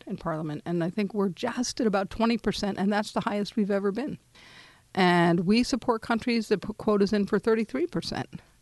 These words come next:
and we can't even do twenty percent. So many countries have equality provisions in their constitution. It's very, very common. And in fact, the United States in its foreign policy has really strong-armed countries into putting this exact same provision in their constitutions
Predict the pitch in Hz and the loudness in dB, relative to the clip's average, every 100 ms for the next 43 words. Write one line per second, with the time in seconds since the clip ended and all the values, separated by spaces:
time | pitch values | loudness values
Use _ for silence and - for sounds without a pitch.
0 | - 175 180 190 202 - 185 170 170 170 | -4 -2 0 0 -2 -4 -4 -2 -2 -2
1 | 175 165 262 269 - - - 170 - - | -2 -6 -8 -10 -10 -10 -8 -10 -12 -20
2 | - - - _ - - - 277 311 262 | -20 -20 -20 _ -10 -8 -2 0 2 4
3 | 165 190 170 160 160 - - 190 190 180 | 2 0 -2 -2 -4 -4 -2 0 0 -2
4 | 180 165 170 170 175 160 175 - 208 160 | 0 0 -2 -4 -2 -2 -2 2 2 0
5 | - 156 - - 156 185 196 - 269 269 | -2 -4 -4 -4 -4 -4 -6 -4 0 2
6 | 190 165 160 - 170 165 170 - _ - | 4 2 0 0 0 0 -4 -10 _ -20
7 | - - _ 190 208 185 - 254 320 - | -20 -20 _ 2 4 2 0 -2 -2 -6
8 | - - - 196 196 214 196 - 214 226 | -14 -14 -2 2 4 2 2 0 2 0
9 | - 170 - 196 180 - 185 233 240 190 | 0 -4 -2 0 0 0 2 2 0 -4
10 | 151 190 214 196 160 - - 185 277 165 | -2 -2 0 0 0 -2 0 0 2 -2
11 | 160 - 165 202 185 - 175 170 226 233 | -2 -4 -2 -2 -2 -4 -4 -4 0 2
12 | 196 160 196 - 123 - 202 170 196 196 | 0 0 -2 0 -2 0 -2 -2 0 0
13 | 196 202 170 185 - 175 160 180 165 151 | 2 0 0 -2 -2 -2 -2 -4 -4 -4
14 | 160 - | -4 -8